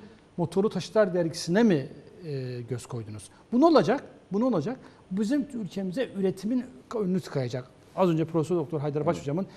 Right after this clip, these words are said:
Speaker 1: yazısında ifade ettiğimiz gibi. Evine zamanında belki otuz yıl, otuz yaşında, kırk yaşında adamın arabası var. Zamanında bir şekilde almış. Şimdi bu adam onun yakıtını almaktan aciz.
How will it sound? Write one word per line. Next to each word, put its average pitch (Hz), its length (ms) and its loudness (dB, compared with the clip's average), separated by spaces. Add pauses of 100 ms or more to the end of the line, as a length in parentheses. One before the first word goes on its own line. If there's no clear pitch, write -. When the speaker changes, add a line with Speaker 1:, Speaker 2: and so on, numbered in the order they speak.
(160)
Speaker 1:
yazısında 165 400 -2
ifade 156 340 -4
ettiğimiz 160 380 -2
gibi. 110 240 -8 (600)
Evine 254 500 4
zamanında 190 920 6 (920)
belki 208 420 8
otuz 196 560 -2
yıl, 175 340 2 (100)
otuz 208 300 0
yaşında, 170 360 0
kırk 214 280 0
yaşında 175 240 -2
adamın 190 220 -2
arabası 269 420 8
var. 156 160 4 (380)
Zamanında 233 440 6
bir 214 40 -2
şekilde 196 360 0
almış. 247 560 2 (680)
Şimdi 196 260 -4
bu 269 100 8
adam 269 360 4 (220)
onun 226 300 4
yakıtını 226 520 2
almaktan 220 540 0
aciz. 180 680 2